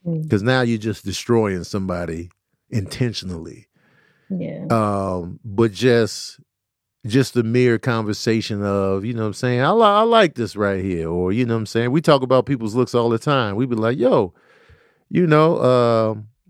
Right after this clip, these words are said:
Speaker 2: such and which, man, that's a good looking person." We be like, "Oh, yeah, you know what I'm saying?" We, we just had those conversations.
Speaker 1: Mm-hmm.
Speaker 2: And it's never me going into, like, "Well, you know, <laughs>
Speaker 1: "I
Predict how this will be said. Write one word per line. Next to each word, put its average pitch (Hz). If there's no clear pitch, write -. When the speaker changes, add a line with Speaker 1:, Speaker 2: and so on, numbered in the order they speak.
Speaker 2:
such 320
and 151
which, 127
man, 139
that's 156
a 156
good 156
looking 135
person." 101
We 131
be 135
like, 120
"Oh, 208
yeah, 226
you 233
know 220
what 220
I'm 202
saying?" 214
We, 175
we 156
just 147
had 131
those 110
conversations. 113
Speaker 1:
Mm-hmm. 180
Speaker 2:
And 123
it's 127
never 127
me 123
going 113
into, 107
like, 90
"Well, 87
you 98
know, 90
<laughs> -
Speaker 1:
"I 320